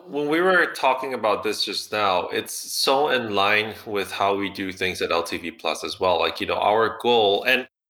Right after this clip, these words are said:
it's interesting because when I share this with our clients too, when we talk about customer service being a profit center, some people might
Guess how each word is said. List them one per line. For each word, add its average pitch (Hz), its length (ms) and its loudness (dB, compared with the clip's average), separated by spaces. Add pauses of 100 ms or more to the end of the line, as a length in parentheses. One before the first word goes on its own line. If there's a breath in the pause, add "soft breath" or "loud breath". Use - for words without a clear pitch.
it's 165 140 0
interesting 208 360 0
because 127 220 -2
when 143 140 2
I 190 120 4
share 151 300 2
this 139 280 -2
with 113 420 -2
our 98 180 2
clients 113 500 0
too, 117 240 -4
when 98 120 -4
we 101 60 -8
talk 110 220 -2
about 101 480 0
customer 120 320 -4
service 104 400 -4
being 90 180 -10
a 87 60 -2
profit - 400 -2
center, 80 460 -6 (420)
some 147 200 -2
people 165 340 2
might 127 220 0